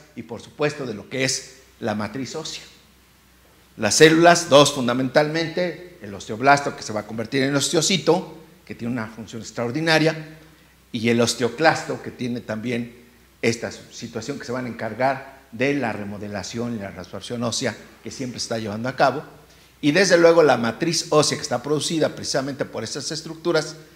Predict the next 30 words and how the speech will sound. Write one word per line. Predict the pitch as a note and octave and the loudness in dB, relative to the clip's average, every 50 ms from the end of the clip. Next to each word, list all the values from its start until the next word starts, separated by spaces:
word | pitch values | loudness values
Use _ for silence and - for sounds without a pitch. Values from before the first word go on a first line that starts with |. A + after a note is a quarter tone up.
| - _ _ _ _ _ _ | -20 _ _ _ _ _ _
y | - F#3 F#3+ | -2 -2 -2
que | F#3 - F#3 F#3+ G#3 G#3 G#3 - - - - - - - _ | 0 4 4 4 4 4 0 -4 -12 -16 -20 -20 -20 -20 _
finalmente | - - D3 D3 E3 E3 D#3+ D#3+ D#3+ D#3 D#3+ D#3 | -4 -2 2 4 4 4 4 4 0 2 4 2
esta | D3+ D3 - D#3 | 2 4 4 2
es | B2+ | 2
la | A#2 G#2+ | 0 -2
que | - - | -2 -2
se | - A#2 | -2 2
va | A#2 B2+ C3+ C#3+ C#3+ - - - | 2 2 2 2 0 -6 -8 -4
a | C#3 B2 A#2+ | -4 -2 -2
mineralizar | A#2 A#2 G#2+ G#2+ G#2 G#2 G#2+ G#2 G2+ - - C3 C#3 C#3+ D3+ E3+ - - - - _ _ _ _ _ _ _ _ | -2 -6 -8 -10 -10 -12 -12 -14 -14 -4 -2 0 0 0 -2 -6 -12 -18 -20 -20 _ _ _ _ _ _ _ _
en | - - D3 D3 D3+ D3 D3 D3 D3 | 2 4 4 4 4 0 -4 -8 -8
hidroxiapatita, | C3+ A2+ G#2+ A#2+ C3 B2+ - - D3+ D3 - F3 F3 - F#3+ F3 - - E3+ G#3+ - - - - - - - - _ _ | -8 -4 2 2 2 2 4 2 0 2 4 2 2 2 0 0 2 2 2 2 2 -6 -14 -20 -20 -20 -20 -20 _ _
en | B2+ B2 A#2+ | -6 -4 -4
donde | B2 A#2 A2+ G2+ | -4 -4 -4 -4
está | - - - C#3+ D3 - | -4 0 2 2 2 0
precisamente | C#3 A2 F#2+ - C3 - A#2 A2+ A#2 A#2 A#2 - B2+ - - G2+ | -4 -10 -12 -12 -12 -12 -12 -10 -10 -12 -10 -10 -12 -12 -12 -14
el | G2 | -12
fósforo, | - C3 A#2+ A2 - A#2+ A2 G#2 - | -8 -8 -8 -8 -8 -12 -12 -12 -12
que | A2 | -12
es | - A#2 | -12 -12
el | G#2+ | -12
motivo | G#2 G2+ G2 - A#2 A2 G#2+ G#2 F#2 - - - _ _ _ - | -12 -14 -14 -14 -12 -12 -12 -12 -14 -16 -20 -20 _ _ _ -10
de | A2 G2 | -10 -8
nuestro | G#2 G2+ F2+ - - - | -8 -8 -8 -10 -10 -12
estudio. | F#2 - - - - - - - - - _ _ _ _ _ _ _ _ _ _ _ _ _ _ _ _ _ _ - - _ _ _ _ _ _ _ _ _ _ _ _ _ _ _ _ _ _ _ _ _ _ _ _ _ _ _ _ _ _ _ | -16 -16 -16 -18 -20 -20 -20 -20 -20 -20 _ _ _ _ _ _ _ _ _ _ _ _ _ _ _ _ _ _ -20 -20 _ _ _ _ _ _ _ _ _ _ _ _ _ _ _ _ _ _ _ _ _ _ _ _ _ _ _ _ _ _ _
El | C#3 C#3+ D3 | 0 2 2
hueso, | E3 G#3 G#3+ G#3+ A3 G#3+ | 4 2 2 2 2 0
decíamos, | G3 F#3 A3 A3+ G#3+ G3+ G#3 A3 G#3+ - - | 0 6 8 8 8 8 6 2 0 0 0
tiene, | D3+ D3 C#3 C3+ B2 - | 0 0 2 2 0 -2